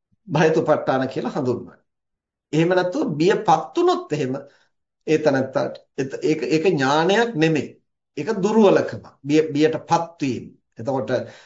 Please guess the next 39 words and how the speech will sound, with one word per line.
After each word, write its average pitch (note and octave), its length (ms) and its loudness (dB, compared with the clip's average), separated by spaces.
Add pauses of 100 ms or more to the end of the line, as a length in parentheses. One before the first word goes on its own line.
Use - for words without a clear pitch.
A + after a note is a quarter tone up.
(480)
ඒ D3 100 2 (100)
බිය D#3+ 240 4 (140)
දැකීම, D#3+ 560 2 (280)
මේකේ C#3+ 280 -4
තියෙන D3 200 -2
අනර්ථය D#3+ 580 0
දැකලා F3+ 400 -4
මේක G3 200 -4
භයජනකයි. D#3 720 2 (200)
ගිනි C#3+ 280 2
අඟුරු D3+ 280 2
වලක් C#3+ 300 2
එහා C#3+ 240 -2
පැත්තේ C#3+ 300 -4
තියෙනවා. C3+ 280 -4
මේකට E3 300 -2
වැටුණොත් E3 460 -2
මෙච්චර F#3 340 -2
හානියක් F#3 480 -2
සිද්ධ. G3 240 -4
එතන C3+ 320 -4
බිය D#3 280 4
දකිනවා. G3+ 500 4 (340)
සමහරු F#3 400 0
බියපත් A3+ 300 2 (180)
වෙනවා. F#2 300 -14
අපි C3 200 -8
පෙර C3 180 -4 (460)
ඔය A2+ 160 -8
ධර්ම B2 280 -2
දේශනාවලදීත් B2+ 720 -2
අපි A#2+ 160 -4
උදාහරණයක් B2 600 -2
හැටියට A#2+ 320 -2
කියලා A2+ 260 -4
තියෙනවා. - 280 -2
අපි - 140 -6
හිතමු C#3+ 360 -2
දැන්, C#3 240 0